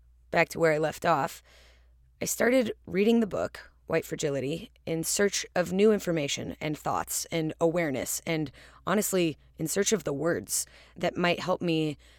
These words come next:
have the uncomfortable conversations that I was sure would take place during that five-month production. At the time, me simply carrying the book brought on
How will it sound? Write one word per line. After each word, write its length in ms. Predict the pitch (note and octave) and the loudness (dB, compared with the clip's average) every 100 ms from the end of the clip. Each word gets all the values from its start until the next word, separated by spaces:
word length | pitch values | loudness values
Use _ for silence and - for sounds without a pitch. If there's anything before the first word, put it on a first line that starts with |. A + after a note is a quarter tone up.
| _ - | _ -10
have 260 | - F#3+ E3+ | 0 2 2
the 120 | F3+ | 0
uncomfortable 580 | D#3+ D#3+ D#3+ - D3 D3+ | 0 -2 -4 -4 -4 -2
conversations 800 | D#3 D3 D3 D#3 C#3+ D3 D3+ - | -2 -4 -2 -2 -2 -2 -4 -2
that 180 | D#3+ - | -2 0
I 120 | D#3 | -2
was 180 | D3+ D3+ | 0 0
sure 580 | - - G3 D#3+ A#2+ D3 | 0 0 0 0 -2 -6
would 180 | - D3+ | -4 -4
take 240 | - C#3+ | -4 -8
place 380 | - C#3 C3+ - | -6 -4 -4 -4
during 240 | - D3 D3 | -4 -4 -4
that 180 | C#3 | -6
five-month 640 | - C#3+ C3+ C#3+ C3+ - - _ | -4 -4 -4 -6 -8 -10 -18 _
production. 480 | - C#3+ - - - - - - - - _ _ _ _ - _ - | -8 -8 -8 -10 -12 -18 -20 -20 -20 -20 _ _ _ _ -20 _ -6
At 120 | G3 | -6
the 60 | - | -4
time, 460 | - A3 G#3+ F3 E3 - _ - | 0 4 4 4 -2 -10 _ -2
me 140 | F#3 | 2
simply 640 | G#3 - G3+ - F#3 E3 - _ _ - | 2 2 0 2 2 0 -4 _ _ 2
carrying 500 | A#3+ B3 A#3 A3 G#3 | 6 8 8 6 6
the 100 | G3 | 6
book 340 | B3 - - _ _ _ _ _ _ - | 6 4 -4 _ _ _ _ _ _ -2
brought 220 | E3+ D#3+ | 0 2
on 360 | D#3 D3+ D3 | 2 2 0